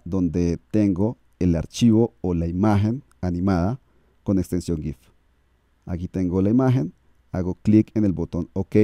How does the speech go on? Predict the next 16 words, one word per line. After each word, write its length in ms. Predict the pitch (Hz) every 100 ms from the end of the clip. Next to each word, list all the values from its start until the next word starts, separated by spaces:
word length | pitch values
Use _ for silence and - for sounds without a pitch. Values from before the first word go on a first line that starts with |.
| 117
después 320 | 110 - 82
de 80 | 92
seleccionarla. 720 | 104 92 - 85 85 101 170 _ _ _ _ _ _ _ _ _ _ _ _ _ _ _ _ _ _ _ _ _ _ _ _ _ _ _ -
Yo 200 | 104 156
puedo 420 | - 143 123 - -
agregar 540 | 98 90 85 101 107 -
etiquetas 720 | 120 - - 131 117 92 104
en 80 | 85
esta 200 | 82 92
casilla, 420 | 113 147 110 101
esto 400 | 120 - 101 95
básicamente 600 | 98 90 98 95 85 -
ayuda 260 | 92 95 95
a 40 |
las 160 | 95 85
búsquedas. 560 | 98 - - 123 -